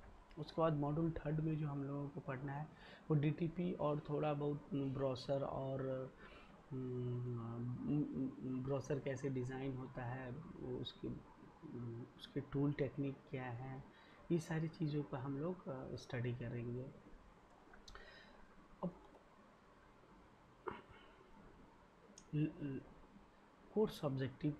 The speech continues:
क्या है इसका? तो student should have a knowledge of various application of information technology in media, able to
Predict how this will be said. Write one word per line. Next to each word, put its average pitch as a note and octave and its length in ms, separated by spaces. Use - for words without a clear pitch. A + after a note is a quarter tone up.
क्या D3+ 120
है D3 240
इसका? C#3+ 520
तो G#3+ 240
student F#3 480
should F#3+ 360
have D3 320
a C#3+ 140
knowledge C#3 400
of C3 200
various C#3+ 460
application C3+ 640
of B2 180
information B2+ 800
technology B2 720
in B2 100
media, C#3 400
able F3 340
to E3+ 40